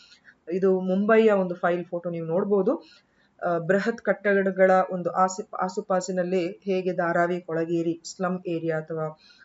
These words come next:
ಆ ಒಂದು, ಆ, ಕೊಳಗೇರಿ ಪ್ರದೇಶ ಇದೆ ಅಂತ ಹೇಳಿ ನಾವು ಕಾಣ್ಬೋದು. So these are the best picture, ಆ, ಆ, ಸಾರಿ, ಬೆಸ್ಟ್, ಆ,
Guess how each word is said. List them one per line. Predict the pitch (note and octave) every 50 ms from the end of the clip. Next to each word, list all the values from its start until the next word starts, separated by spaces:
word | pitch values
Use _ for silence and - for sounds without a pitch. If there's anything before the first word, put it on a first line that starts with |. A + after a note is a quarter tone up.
| _ -
ಆ | - E3+
ಒಂದು, | E3 E3 E3 D#3+ D#3 D3+ D3 D3 C#3+ - _ _ _ _ _ _ _ _ _ _ _ _ _ -
ಆ, | - C#3 D3
ಕೊಳಗೇರಿ | D#3 - G3 F#3+ F#3+ F#3+ G#3 G3 G3+
ಪ್ರದೇಶ | G3 - E3+ D#3+ G3 A3 A3+ A3+
ಇದೆ | A#3 F#3+ F3 E3 E3+ D#3+
ಅಂತ | D#3 D#3+ D#3+
ಹೇಳಿ | F3 E3 D#3+ D#3 D#3
ನಾವು | D#3 D#3 F3
ಕಾಣ್ಬೋದು. | E3+ E3+ D3+ D#3 D#3 D#3 D#3 D#3 D#3+
So | -
these | - A#3 G#3 B3+ A#3+
are | C#4 C#4+ D4 D4 - _ _ _ _ _ _ _ _ _ - F#3+
the | A#3+ G#3+ F#3+
best | C4+ D#4+ D#4+ - - - D4
picture, | C#4 - - - D#4 D4+ D4+ D4 C#4 - _ _ _ -
ಆ, | F#3 F#3+ F#3+ F#3 F3+ F3 - - F3 F3+
ಆ, | F3 E3
ಸಾರಿ, | E3+ - - G#3+ G3 F3+ E3+ - _ _ - F3
ಬೆಸ್ಟ್, | E3 A#3 C#4+ C#4 - - - C#4+
ಆ, | C4+ A3+ F#3+ F3